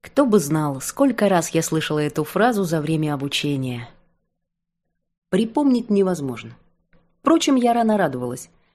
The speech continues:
Мерзавцы всё же отомстили и сделали это самым поганым способом, подставив меня на деньги.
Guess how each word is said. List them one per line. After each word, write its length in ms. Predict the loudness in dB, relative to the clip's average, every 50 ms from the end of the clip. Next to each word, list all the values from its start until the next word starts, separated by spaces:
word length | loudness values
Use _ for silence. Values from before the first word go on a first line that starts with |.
| _ _
Мерзавцы 520 | 4 4 4 4 2 0 -2 -2 -2 -6
всё 200 | -4 0 -2 0
же 100 | 2 0
отомстили 680 | 0 0 0 -2 -2 -2 -4 -2 0 2 2 2 2
и 220 | 0 0 0 -2 0
сделали 440 | 0 0 0 2 2 4 2 2 2
это 300 | 0 -2 0 0 0 -2
самым 480 | -2 2 2 4 4 4 4 2 2
поганым 520 | 0 0 0 0 2 2 2 4 2 2 0
способом, 680 | -2 -6 -6 -4 -4 -2 0 0 0 2 2 0 0
подставив 600 | 0 -2 -2 0 0 -4 -4 -2 -2 0 0 0 2
меня 260 | 2 2 4 2 2
на 140 | 0 -2 -2
деньги. 400 | -4 -6 -8 -8 -10 -12 -16